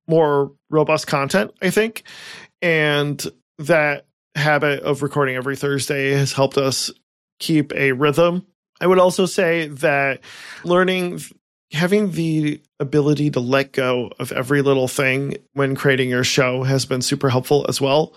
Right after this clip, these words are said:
Outsourcing or editing, and just, uh, being able to do that. The other thing is documentation. Creating documentation, like I said, really is helpful in both understanding the process,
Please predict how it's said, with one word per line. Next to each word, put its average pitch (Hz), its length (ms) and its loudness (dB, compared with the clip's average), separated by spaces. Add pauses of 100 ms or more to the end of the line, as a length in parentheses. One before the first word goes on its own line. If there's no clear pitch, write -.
(680)
Outsourcing 139 520 -4
or 123 140 -4
editing, 135 440 0 (840)
and 147 100 -8
just, 147 320 -4
uh, 143 160 0
being 151 180 -2
able 143 180 0
to 151 120 -6
do 185 160 4
that. 175 380 2 (520)
The 156 180 0
other 156 420 0 (380)
thing 143 320 -2
is 139 680 0 (160)
documentation. 139 800 -2
Creating 135 280 -2
documentation, 131 680 -4
like 127 140 -6
I 131 80 -2
said, 127 320 -6 (440)
really 156 360 4
is 151 260 -2
helpful 143 520 2
in 131 640 -4 (260)
both 147 600 0 (480)
understanding 156 640 0
the 151 100 2
process, 147 920 -2